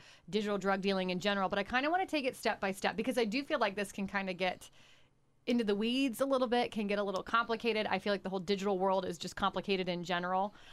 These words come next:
Um, so can we kinda just start with, you know, maybe perhaps, you know, social media and when the rise of social media being a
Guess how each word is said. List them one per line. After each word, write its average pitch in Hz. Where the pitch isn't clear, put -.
Um, 214
so 302
can 294
we 302
kinda 349
just 403
start 285
with, 247
you 262
know, 233
maybe 220
perhaps, 214
you 254
know, 220
social -
media 226
and 220
when 254
the 247
rise 196
of 180
social 233
media 208
being 202
a 180